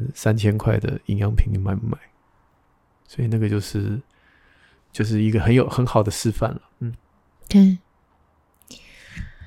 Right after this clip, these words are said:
Speaker 2: 好吧，加油，我们先同理对方，然后把那个关上的门，
Speaker 1: 对。
Speaker 2: 看有没有办法让他开一点缝出来，
Speaker 1: 对。
Speaker 2: 这样子，然后也不要给自己这么大的压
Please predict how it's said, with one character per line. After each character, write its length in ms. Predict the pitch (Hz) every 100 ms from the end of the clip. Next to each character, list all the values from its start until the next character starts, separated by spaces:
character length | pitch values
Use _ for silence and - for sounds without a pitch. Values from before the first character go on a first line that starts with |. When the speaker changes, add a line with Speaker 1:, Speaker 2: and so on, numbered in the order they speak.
| - - - - _ _
Speaker 2:
好 100 | -
吧， 280 | 143 151 151 -
加 220 | 190 185
油， 400 | 180 175 175 220
我 40 | 175
们 160 | 165
先 320 | 170 220 208 214
同 240 | - 180
理 100 | 175
对 220 | 156 180
方， 560 | 165 160 151 147 147 170 - -
然 240 | 160 151
后 380 | - 175 165 170 -
把 140 | 131
那 160 | 147 180
个 320 | - 151 156 - _ - 202 _ -
关 240 | 220 214
上 240 | 214 220 175
的 80 |
门， 340 | 160 147 135 180
Speaker 1:
对。 20 |
Speaker 2:
看 160 | 202 180
有 60 |
没 60 | 170
有 60 |
办 100 | 220
法 140 | 190 185
让 100 | 185
他 80 | 190
开 220 | - 180
一 40 |
点 220 | 175 147
缝 320 | 147 - 151 151
出 220 | - 139
来， 200 | 131 -
Speaker 1:
对。 40 | 185
Speaker 2:
这 40 |
样 220 | 156 165
子， 200 | 165 - -
然 100 | 165
后 80 | 202
也 100 | 165
不 120 | 185
要 80 | 180
给 160 | -
自 180 | - 180
己 100 | 165
这 140 | -
么 100 | 151
大 200 | 147 123
的 60 | 139
压 280 | 135 -